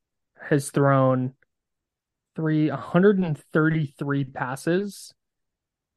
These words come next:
between, on, behind the line of scrimmage and, and short. So z-, zero to nine yards or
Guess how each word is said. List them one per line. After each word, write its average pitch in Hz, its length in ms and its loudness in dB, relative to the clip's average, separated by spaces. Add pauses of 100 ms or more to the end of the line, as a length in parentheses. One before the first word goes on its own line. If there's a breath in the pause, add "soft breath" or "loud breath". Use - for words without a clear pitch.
(240)
between, 135 1000 4 (1000)
on, 151 340 0
behind 165 320 2
the 165 40 4
line 156 220 2
of 139 60 -2
scrimmage 139 400 -4
and, 131 180 -4
and 143 160 -6
short. - 440 -4
So 151 180 0
z-, 139 240 -6 (100)
zero 147 520 4
to 147 200 -2
nine 135 320 -2
yards 123 800 -8 (120)
or 123 480 2